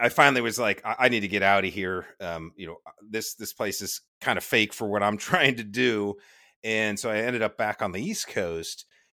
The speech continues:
And now I started to realize, like, how much money I was spending and wasting. And not to mention, California also broke.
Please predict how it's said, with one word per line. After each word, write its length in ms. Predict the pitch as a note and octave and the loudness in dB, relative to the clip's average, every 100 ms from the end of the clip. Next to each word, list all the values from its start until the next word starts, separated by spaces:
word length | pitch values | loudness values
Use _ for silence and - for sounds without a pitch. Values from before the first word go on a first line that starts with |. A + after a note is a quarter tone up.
| - | -4
And 280 | A#2 A2 A2 | 0 2 4
now 160 | E3 | 4
I 40 | C3+ | 4
started 240 | - A2 | 0 -6
to 40 | G#2+ | -4
realize, 480 | A#2 A#2 F#2+ F2 | -2 0 0 -2
like, 120 | F#2+ F2+ | -6 -8
how 120 | A#2 | -6
much 220 | G2 - | -6 -4
money 300 | G#2 A#2+ A2 | -2 0 0
I 80 | F2 | -2
was 260 | E2 - - | -6 -10 -14
spending 360 | - - G#2 F#2+ | -12 -6 -4 -4
and 160 | E2+ | -4
wasting. 420 | G2 D#3 D#3 G#2 F#2+ | -2 -2 -2 -6 -6
And 100 | A2+ | -4
not 220 | D3 - | -6 -4
to 80 | G2 | -2
mention, 540 | A#2+ G#3+ - E2+ E2+ | 0 0 -2 -6 -10
California 520 | - C3 - D3 C#3+ A2 | -10 -10 -4 -2 -2 -4
also 400 | C#3 B3+ - A#2 | -6 -6 -4 -4
broke. 460 | - D#2+ D#2 - | -6 -8 -10 -12